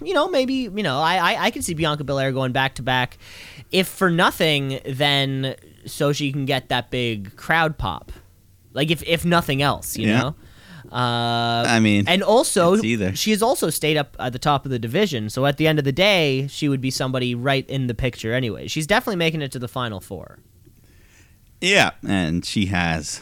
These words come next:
Speaker 2: that unfinished business with Becky Lynch to win that title back anyway, so.
Speaker 1: Yeah.
Speaker 2: I mean,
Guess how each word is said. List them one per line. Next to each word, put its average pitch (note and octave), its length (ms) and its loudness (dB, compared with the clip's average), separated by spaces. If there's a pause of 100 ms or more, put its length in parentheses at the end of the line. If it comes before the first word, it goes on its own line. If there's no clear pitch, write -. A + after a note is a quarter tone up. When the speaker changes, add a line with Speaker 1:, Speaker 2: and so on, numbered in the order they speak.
(280)
Speaker 2:
that D#2+ 220 -6
unfinished F#2 600 -4
business F#2 400 -6
with F#2 100 -14
Becky F#2 320 -6
Lynch F#2+ 440 -4 (180)
to - 140 -16
win F2+ 200 -8
that F2 180 -8
title F2+ 280 -6
back F#2 320 -8
anyway, G2 360 -4
so. C#2 320 -10 (200)
Speaker 1:
Yeah. C#3 240 -4 (200)
Speaker 2:
I D#2+ 100 -8
mean, D2 240 -8